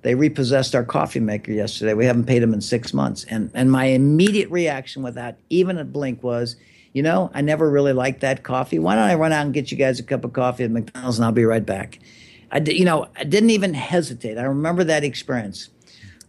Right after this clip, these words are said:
I would also say to you, uh, in nineteen eighty-four, once we got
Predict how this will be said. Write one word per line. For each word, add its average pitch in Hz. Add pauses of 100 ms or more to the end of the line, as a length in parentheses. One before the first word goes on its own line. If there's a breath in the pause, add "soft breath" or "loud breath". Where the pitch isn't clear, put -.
(400)
I 139
would 139
also 202
say 147
to 135
you, 131
uh, 123
in 131
nineteen 139 (500)
eighty-four, 143
once 143
we 143
got 147